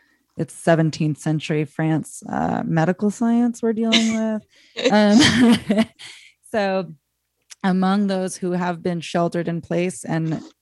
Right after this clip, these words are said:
Speaker 1: totally isolated is a convent of nuns. Um, and the Mother Superior, who is played by Vanessa Redgrave, is very strict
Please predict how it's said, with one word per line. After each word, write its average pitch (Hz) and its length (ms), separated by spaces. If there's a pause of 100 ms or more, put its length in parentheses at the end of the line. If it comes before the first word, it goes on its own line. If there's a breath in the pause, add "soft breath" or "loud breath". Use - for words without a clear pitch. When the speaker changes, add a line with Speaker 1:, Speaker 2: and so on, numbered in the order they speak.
Speaker 1:
totally 175 440
isolated 175 600
is 170 320
a 160 200
convent 160 720 (100)
of 151 140
nuns. 214 600 (760 soft breath)
Um, 160 500 (840)
and 170 520
the 170 300
Mother 170 320
Superior, 165 840
who 175 80
is 165 140
played 165 460
by 147 420
Vanessa 151 480
Redgrave, 147 720
is 147 360
very 147 240
strict - 640